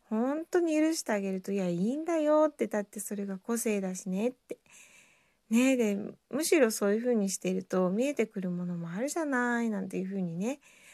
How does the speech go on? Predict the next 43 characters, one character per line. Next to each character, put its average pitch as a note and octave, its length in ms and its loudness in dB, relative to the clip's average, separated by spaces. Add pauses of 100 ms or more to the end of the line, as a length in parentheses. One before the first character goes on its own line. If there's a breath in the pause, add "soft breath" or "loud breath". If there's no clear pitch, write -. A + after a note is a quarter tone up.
(120 loud breath)
あ E3+ 140 -6
の、 E3 520 -8 (300)
自 - 120 -6
分 F#3+ 160 0
の F#3 120 -2
こ F#3 120 -8
と F#3 120 -12
を D#3+ 40 -8
許 E3 200 -4
し - 160 -2
て - 80 -4
あ F3 80 -2
げ E3+ 120 -6
る - 100 -14
と、 E3+ 400 2 (600 soft breath)
周 G#3 280 2
り C#4+ 80 0
の D4+ 120 0
友 C4+ 280 -2
達 B3 280 -4
み G#3 320 0
ん D#4+ 80 -4
な D#4+ 80 0
許 C#4+ 220 4
せ C#4 160 0
ま B3+ 160 0
す。 - 160 -2 (880)
は G3+ 260 2
い。 G#3+ 120 -6 (1700 loud breath)
ね、 B3 260 8
自 A3 220 2
分 C4 220 2
よ F4 140 4
り D#4+ 100 6
早 C#4 500 2
く B3 160 4
で B3 140 2
き - 100 -10
て A#3+ 160 2
る G#3+ 220 2
と F#3 100 -2
か F3+ 120 -6
ね。 C4+ 180 -2